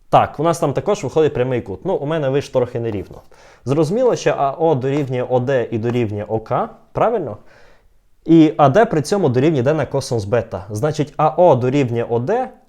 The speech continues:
і дорівнює О К як одна друга Д на косинус бета.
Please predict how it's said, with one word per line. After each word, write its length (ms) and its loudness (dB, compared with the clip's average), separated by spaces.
і 100 2
дорівнює 500 2
О 180 -2
К 200 -2
як 280 0
одна 360 2
друга 440 0
Д 240 0
на 120 0
косинус 540 -2
бета. 440 -2